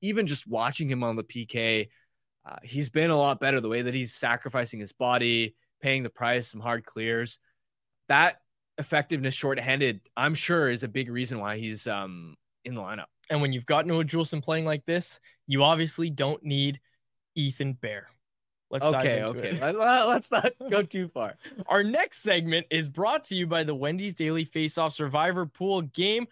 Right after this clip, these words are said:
Speaker 2: Wendy's is letting you win real food with your fantasy team this year with the Wendy's Daily Face-Off Survivor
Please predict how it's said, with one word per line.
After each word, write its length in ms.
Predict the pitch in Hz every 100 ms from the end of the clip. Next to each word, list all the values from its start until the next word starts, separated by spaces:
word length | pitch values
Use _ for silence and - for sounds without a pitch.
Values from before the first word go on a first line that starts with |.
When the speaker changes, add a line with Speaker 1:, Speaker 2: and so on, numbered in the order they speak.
| _ -
Speaker 2:
Wendy's 380 | 165 196 170
is 80 | 135
letting 280 | 131 143 139
you 120 | 139
win 220 | 147 147
real 220 | 131 160 190
food 240 | - 214
with 160 | 175 175
your 100 | 190
fantasy 400 | 208 214 208 190
team 260 | 208 196
this 220 | 185 185
year 160 | 180 175
with 120 | 165
the 80 | 139
Wendy's 380 | 135 143 151 151
Daily 280 | 135 135 135
Face-Off 440 | - 139 131 139
Survivor 460 | 143 139 156 170